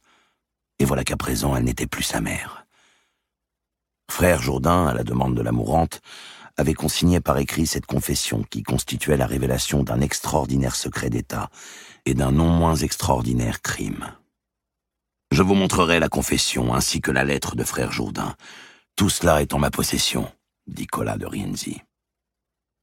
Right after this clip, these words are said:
Le tribun parla pendant quatre heures pleines. Il n'en fallait pas moins,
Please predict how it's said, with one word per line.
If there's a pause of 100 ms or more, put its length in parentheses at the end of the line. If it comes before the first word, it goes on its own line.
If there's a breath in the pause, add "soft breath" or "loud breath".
(640)
Le
tribun
parla
pendant
quatre
heures
pleines. (500 soft breath)
Il
n'en
fallait
pas
moins,